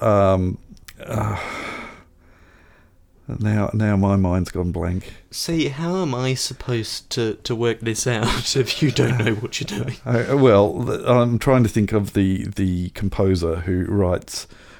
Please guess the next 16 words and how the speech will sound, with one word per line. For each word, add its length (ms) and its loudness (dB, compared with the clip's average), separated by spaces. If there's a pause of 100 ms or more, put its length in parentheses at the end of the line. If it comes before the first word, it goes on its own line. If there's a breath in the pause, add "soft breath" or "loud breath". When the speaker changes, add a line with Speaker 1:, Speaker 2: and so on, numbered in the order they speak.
(100)
Speaker 1:
music 420 4
for 320 0
this 220 -2
director 680 -2
all 200 -2
the 100 -6
time. 420 -4 (600 loud breath)
Speaker 2:
Oh, 380 0
it's, 460 -4
it's 300 -6
a 340 -4 (240)
Tim 280 -2
Burton, 640 -2
Danny 240 -4
Elfman 600 -4
joint. 520 -8